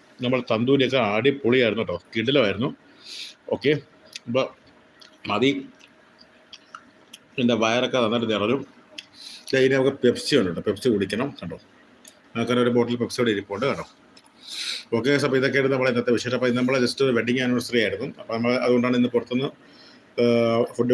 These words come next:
മേടിച്ചത് കേട്ടോ. അല്ലെങ്കിൽ മിക്ക ദിവസം വീട്ടിൽ തന്നെയാകും. അപ്പോൾ ഇതിൽ കഴിക്കുന്ന ചാനലൊന്നും അല്ല, ഇതിനകത്ത് ഫുൾ കുക്കിങ്ങും അങ്ങനെ ഔട്ട്, ഔട്ടിംഗ് ഒക്കെ വരുന്നത്. ഓക്കെ, അപ്പം തീർച്ചയായിട്ടും എല്ലാ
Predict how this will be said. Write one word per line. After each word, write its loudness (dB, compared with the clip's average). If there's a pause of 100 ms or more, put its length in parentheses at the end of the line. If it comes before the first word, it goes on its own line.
മേടിച്ചത് 0
കേട്ടോ. -4 (180)
അല്ലെങ്കിൽ 2
മിക്ക 0
ദിവസം 2
വീട്ടിൽ 0
തന്നെയാകും. 2 (640)
അപ്പോൾ 2
ഇതിൽ 8 (1000)
കഴിക്കുന്ന 2
ചാനലൊന്നും 4
അല്ല, 0 (200)
ഇതിനകത്ത് -6
ഫുൾ 0 (120)
കുക്കിങ്ങും 0
അങ്ങനെ 0
ഔട്ട്, -6 (100)
ഔട്ടിംഗ് 0
ഒക്കെ 0
വരുന്നത്. -2 (1080)
ഓക്കെ, 2 (1700)
അപ്പം 0 (480)
തീർച്ചയായിട്ടും 6 (580)
എല്ലാ 8